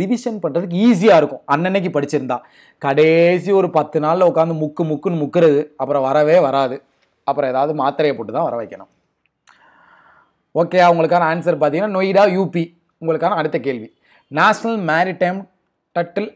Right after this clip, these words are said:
ஆக்ஷன் பிளான் has been released by the Ministry of Environment, Forest and Climate Change. யாரு? யாரு? உங்களுக்கான பதில். So,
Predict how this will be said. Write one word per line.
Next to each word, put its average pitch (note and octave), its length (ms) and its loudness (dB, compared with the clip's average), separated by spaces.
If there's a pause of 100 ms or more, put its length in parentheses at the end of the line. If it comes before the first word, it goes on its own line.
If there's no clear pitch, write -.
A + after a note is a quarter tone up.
ஆக்ஷன் D#3 360 -8
பிளான் D3 260 -4
has A#2 160 -10
been D3 140 -6
released D3 380 -4
by E3+ 160 -2
the A3 100 -4
Ministry E3 320 -6
of G3 140 -8
Environment, D3 500 -8
Forest C#3+ 320 -6
and C3+ 140 -12
Climate A#2 340 -12
Change. G#2+ 180 -14 (280)
யாரு? G#2 220 -12 (1700)
யாரு? C3+ 480 2 (960)
உங்களுக்கான B2+ 420 -6 (100)
பதில். G#2+ 220 -10 (1000)
So, E3+ 60 -6